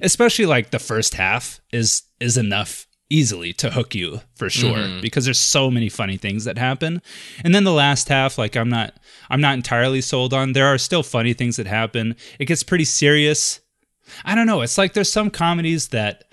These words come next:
Speaker 1: are able to tackle serious things, but still in a funny way, but you get it, right?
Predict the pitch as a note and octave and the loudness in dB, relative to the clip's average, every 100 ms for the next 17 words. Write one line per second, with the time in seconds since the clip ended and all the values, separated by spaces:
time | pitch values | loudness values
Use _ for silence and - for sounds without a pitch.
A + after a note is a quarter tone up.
0 | _ _ _ C3+ D3 E3 D#3 C3+ - C3+ | _ _ _ 0 2 4 2 0 2 2
1 | C3+ C3 - D3+ D3 C#3 - B2 B2 B2 | 2 -2 0 2 2 0 0 0 0 -2
2 | A#2 - D3+ D#3 B2+ - B2+ A2 G#2+ A#2 | -4 0 2 2 0 0 0 2 2 0
3 | A2 C3 C#3 B2+ A2 - - G#2+ G2 A#2 | -2 -6 -4 0 0 0 -8 -4 -4 -4